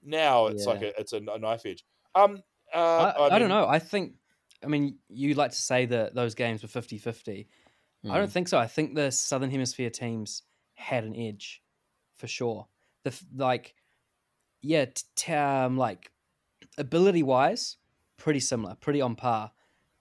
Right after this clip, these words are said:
Speaker 2: But strategy, experience, mentality, I don't know. Like, Southern Hemisphere's, they've got an edge in that
Speaker 1: Th-,
Speaker 2: respect.
Speaker 1: this could be bullshit, but I feel like diversity is, uh, um, is a
Speaker 2: Oh, yeah.
Speaker 1: strength.
Speaker 2: Yep.
Speaker 1: Like,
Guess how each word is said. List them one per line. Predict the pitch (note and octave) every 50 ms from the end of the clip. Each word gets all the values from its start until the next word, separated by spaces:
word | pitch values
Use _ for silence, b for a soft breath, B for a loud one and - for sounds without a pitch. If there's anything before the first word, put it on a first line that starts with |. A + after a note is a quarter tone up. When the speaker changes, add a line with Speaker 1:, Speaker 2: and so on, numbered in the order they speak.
| _ _
Speaker 2:
But | - C3 C3 B2 A#2+ A2 - - _ _ _ _ _ _ _
strategy, | - - - - - C#3 C#3+ D3 C#3 B2+ C#3 C#3+ C#3 C3 B2+ B2 A#2+ G#2+ - -
experience, | B2 A#2+ - - - - C#3 C3 C3 C3 B2+ B2+ A#2+ A#2 - - - - - - _ _ _ _ _ _ _ _ _ _ _ -
mentality, | A#2+ A#2 B2 C3 C3 B2+ B2+ - C3+ C3 C3+ C#3 C3 - D3+ D3+ -
I | C#3 C#3
don't | C3 B2+
know. | C#3 C#3+ B2+ A2 - _ _ -
Like, | B2+ B2 A2+ G2+ - -
Southern | - D3+ D3 D3
Hemisphere's, | D3+ D3 C3+ B2+ - C3+ C3 B2 A2+ A2 - - - _ _ _ _ _ _ _ _ _ _ B2+
they've | B2 A2+ A#2
got | - B2 F#2+
an | A#2+ A#2+
edge | A#2 A2+ G#2+ - - -
in | - A#2 A2+
that | A2+ G#2
Speaker 1:
Th-, | F2+
Speaker 2:
respect. | A2 - F#4+ - - - - _ _ _ _ -
Speaker 1:
this | E3+ G3 B3 -
could | - C4+ A#3+ G3+
be | A#3+ A3
bullshit, | F3+ D#3 E3 D#3+ D#3 - F3+ C#3+ A#2
but | B2+ D3 C3+
I | C#3+ D#3 F3
feel | E3+ - F#3+ G#3
like | G3+ E3+ -
diversity | C3+ B2+ A2 A2+ A#2 B2 B2 - D#3+ C#3+ B2+ G#2+ F#2 F2 - _ -
is, | G#2 G#2 G2+ G2 F#2 - - - -
uh, | G#2 G#2 G2+ G2+ - F#2+ G2 G2 F#2+
um, | F2+ F2+ F2 F2 F#2 _ -
is | G#2+ G2+
a | G2 - - -
Speaker 2:
Oh, | D#3
yeah. | D3+ C3 A#2+ A#2+ D3
Speaker 1:
strength. | - - _ _ _ _ -
Speaker 2:
Yep. | C3 C#3
Speaker 1:
Like, | C3+ C3 C3 B2 - -